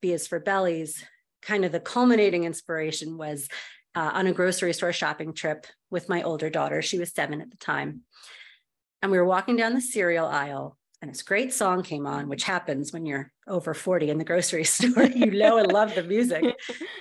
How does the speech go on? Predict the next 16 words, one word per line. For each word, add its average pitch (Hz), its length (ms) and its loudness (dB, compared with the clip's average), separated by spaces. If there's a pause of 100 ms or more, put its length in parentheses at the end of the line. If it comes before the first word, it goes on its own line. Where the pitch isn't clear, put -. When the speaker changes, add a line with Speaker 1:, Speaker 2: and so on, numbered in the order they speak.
(140)
Speaker 1:
And 226 200 2
I 233 120 2
started 247 420 2
dancing 392 640 2
because, 254 440 -2
you 359 80 -2
know, 240 320 -2
you 247 120 -6
turn 277 240 2
forty 320 360 -4
and 196 120 -8
you're 196 80 -10
just 233 160 -10
not 247 120 -6
self-conscious 330 520 -2
anymore. 170 340 -2